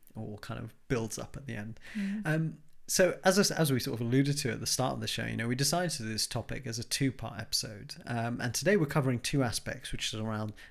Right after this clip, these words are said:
Speaker 1: the mindset, which is, which is actually a really important part of this, is how do you think about this viva process?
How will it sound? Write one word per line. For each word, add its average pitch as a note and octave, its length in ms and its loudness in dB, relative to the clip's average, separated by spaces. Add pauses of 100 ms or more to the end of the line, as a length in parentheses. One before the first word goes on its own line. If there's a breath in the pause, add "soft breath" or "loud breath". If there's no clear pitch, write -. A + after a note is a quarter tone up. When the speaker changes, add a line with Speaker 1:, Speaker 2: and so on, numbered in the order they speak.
Speaker 1:
the A2+ 80 -2
mindset, D3 760 2 (100)
which - 200 -6
is, A#2 180 -2 (240)
which - 180 -2
is D#3+ 80 2
actually F#3 280 2
a C#3+ 40 8
really D3 340 4
important B2 720 0 (300 soft breath)
part C3+ 240 0
of G#2+ 100 -8
this, - 240 -4
is A2 140 -4
how D#3+ 340 0
do D3+ 100 2
you C3 80 2
think C#3+ 440 0
about A2 300 -6
this A2 160 -6
viva A2 400 -6
process? G3 560 0